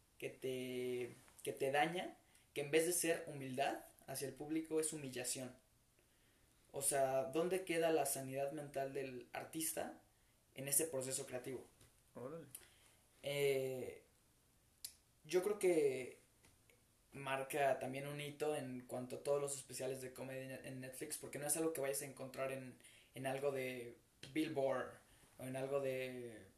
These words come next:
Speaker 1: eh, Chris D'Elia, por ejemplo.
Speaker 2: Ujú.
Speaker 1: O sea, sirve más como un elemento filosófico,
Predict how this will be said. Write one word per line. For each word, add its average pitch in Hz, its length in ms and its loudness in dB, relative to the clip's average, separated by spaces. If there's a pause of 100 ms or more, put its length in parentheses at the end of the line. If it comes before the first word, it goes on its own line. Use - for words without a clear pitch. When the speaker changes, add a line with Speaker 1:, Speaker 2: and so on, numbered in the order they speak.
(180)
Speaker 1:
eh, 120 420 -8
Chris 160 200 6
D'Elia, 139 440 -2
por 117 140 -8
ejemplo. 139 360 -6 (380)
Speaker 2:
Ujú. 160 260 -10 (800)
Speaker 1:
O 131 120 -8
sea, 131 800 -4 (440)
sirve 160 380 2
más 143 260 2
como 127 840 -4 (540)
un 151 160 -6
elemento 135 720 0
filosófico, 135 920 -2